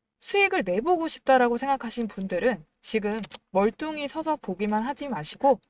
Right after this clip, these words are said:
공이공 육오일팔 오공일구 번호로 구독을 보내셔서 꼭 대응을 한번 받아보시고 "아, 괜찮네"라고 판단이 되시면 그때부터 계속 저와 같이 매매하시면 되고요.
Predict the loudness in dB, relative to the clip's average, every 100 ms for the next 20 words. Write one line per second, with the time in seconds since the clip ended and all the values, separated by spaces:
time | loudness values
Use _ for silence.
0 | _ -2 0 0 0 0 2 2 2 4
1 | 2 2 _ -2 -2 -2 -2 -4 -2 0
2 | 0 -2 -6 -14 _ -8 -2 0 2 4
3 | 2 2 _ -2 0 0 0 0 0 -2
4 | -4 -12 _ _ _ _ 0 0 -2 -2
5 | 0 -2 -2 -4 -4 -4 -4 -4 -8 -4
6 | 2 2 2 -12 0 2 2 0 -4 -2
7 | -4 -2 0 2 2 0 -2 -4 -2 -2
8 | -4 -6 -8 -4 -2 -2 -4 -8 _ _
9 | _ _ -2 0 -2 -2 -4 -4 -2 -2
10 | -2 0 4 6 4 0 -4 -6 -4 -4
11 | -6 -6 -6 -6 -4 -2